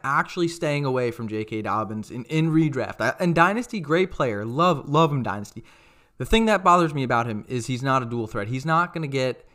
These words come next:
the passing work. Lamar has never completed more than twenty-eight passes to a single running back in his entire career.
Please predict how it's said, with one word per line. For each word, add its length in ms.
the 120
passing 400
work. 280
Lamar 340
has 140
never 280
completed 440
more 140
than 140
twenty-eight 520
passes 480
to 160
a 60
single 320
running 220
back 280
in 140
his 200
entire 440
career. 440